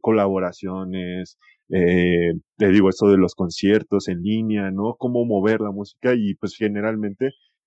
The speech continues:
pues, son como banda que ahorita, pues, afortunadamente ya estamos conociendo, ¿no? Ya no, ya les hablamos, ¿no? Ya es como, ah, pues, ¿qué, qué onda, no? Más que, más allá de un lado profesional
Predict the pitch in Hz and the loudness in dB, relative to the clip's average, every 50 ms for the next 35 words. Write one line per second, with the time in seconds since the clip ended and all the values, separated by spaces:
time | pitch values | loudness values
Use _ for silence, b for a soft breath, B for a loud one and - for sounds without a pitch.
0 | _ _ 104 98 - - 107 104 101 - 117 113 110 104 95 92 92 87 87 104 | _ _ -4 -4 -2 0 0 0 2 2 0 2 2 2 2 2 0 0 0 0
1 | 104 101 101 101 - - 98 101 - 110 104 101 - - - 104 - - 104 95 | 0 0 0 -2 0 -2 -2 -2 0 -2 -2 -2 -2 -4 -8 -10 -6 -6 -8 -6
2 | - 101 101 101 101 95 - 104 101 98 95 - 107 104 104 101 - - 98 90 | -6 -6 -6 -4 -6 -6 -4 -4 -2 -4 -4 -4 -6 -6 -6 -8 -10 -10 -10 -10
3 | 90 87 - - 104 98 95 90 87 98 104 101 104 107 104 104 104 101 107 107 | -10 -10 -8 -6 -6 -4 -4 -4 -4 -4 -2 0 0 0 0 -2 -2 -2 -2 -2
4 | 104 113 113 - - 95 87 95 98 104 107 104 104 95 90 95 101 104 107 104 | 0 -2 -4 -4 -4 -6 -4 -4 -6 -6 -6 -8 -10 -12 -12 -12 -10 -6 -6 -6
5 | 101 101 _ - 110 107 117 117 123 139 135 - - 117 120 - 127 123 - _ | -6 -6 _ -8 -4 -2 -2 -2 -2 -2 -4 -6 -8 -14 -6 -6 -6 -6 -6 _
6 | _ _ - 127 139 147 147 131 107 107 120 127 139 151 156 - - 190 180 156 | _ _ -2 0 0 0 0 0 -2 -2 -4 -4 -4 -4 -4 -2 0 0 0 0
7 | - 131 139 - - 160 151 147 147 147 139 139 139 135 135 135 135 135 139 139 | 0 -6 -8 -6 -4 -4 -2 -2 0 0 0 -2 -2 -4 -2 -2 0 0 -2 -4
8 | 135 127 - - 95 - - 92 95 120 147 | -6 -10 -10 -10 -14 -14 -12 -8 -8 -8 -8